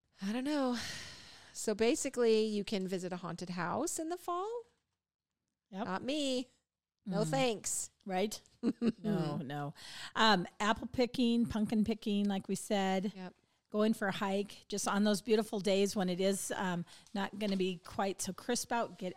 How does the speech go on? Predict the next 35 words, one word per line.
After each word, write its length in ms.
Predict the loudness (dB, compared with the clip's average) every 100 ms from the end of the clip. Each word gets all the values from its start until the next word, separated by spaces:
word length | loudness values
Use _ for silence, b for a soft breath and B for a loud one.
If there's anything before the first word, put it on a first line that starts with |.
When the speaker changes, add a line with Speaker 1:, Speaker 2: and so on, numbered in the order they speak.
| -6
Speaker 2:
outside 720 | -6 -6 -6 -4 -2 -2 -4 -8 -12
Speaker 1:
Mm-hmm. 140 | -8
Speaker 2:
for 80 | -6
at 160 | -4
least 240 | -4 -4 -4
a 40 |
little 240 | -4 -4 -4
bit, 360 | -4 -4 -6
for 120 | -10 -10
sure. 420 | -8 -8 -10 -14 _ _ b b b -2
Speaker 1:
Corn 300 | 2 2 2
mazes, 400 | 0 2 0 0
hay 180 | 0
rides, 420 | 0 0 -2 -2 -6
you 60 |
can 120 | -4 -2
do 100 | 0
all 180 | 2 0
of 80 |
that 160 | 0 -2
at 100 | -2
the 60 | -4
pumpkin 340 | -6 -4 -4
patch 300 | -2 -4 -4
here. 400 | -2 0 0 -2 -4 0
Speaker 2:
Mm. 800 | 2 4 2 0 -4 -10 -10 -12 -12
Speaker 1:
You 80 | -8
don't 140 | -4
even 160 | -2 -2
have 180 | -2 -2
to 60 |
go 120 | -4 -4
pick 160 | -4
a 60 | -4
pumpkin. 480 | -6 -6 -6 -6